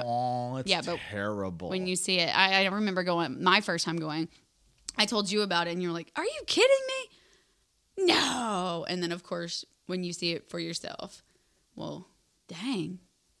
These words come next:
Speaker 1: I mean, but everything else was, was really cool. I enjoyed the experience. Great place to go visit. But it
Speaker 2: Visit.
Speaker 1: kinda got me thinking, you know, people really blow up anniversaries
Speaker 2: Mm-hmm.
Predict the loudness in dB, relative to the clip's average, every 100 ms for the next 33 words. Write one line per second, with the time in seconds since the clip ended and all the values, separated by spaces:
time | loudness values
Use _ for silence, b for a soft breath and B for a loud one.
0 | -6 -2 0 2 2 0 -2 -2 -2 -2
1 | -6 -6 -6 -6 -2 -4 -2 -2 0 0
2 | -2 -4 -4 -4 -6 -6 -6 -4 -4 -4
3 | -6 -6 -8 -6 -4 -4 -4 -6 -8 b
4 | b b 6 6 6 6 6 4 2 2
5 | -2 0 -2 0 -2 -2 -4 -2 -2 -2
6 | -4 -2 2 2 2 2 2 0 -2 -4
7 | -4 -6 -8 -10 -14 -8 2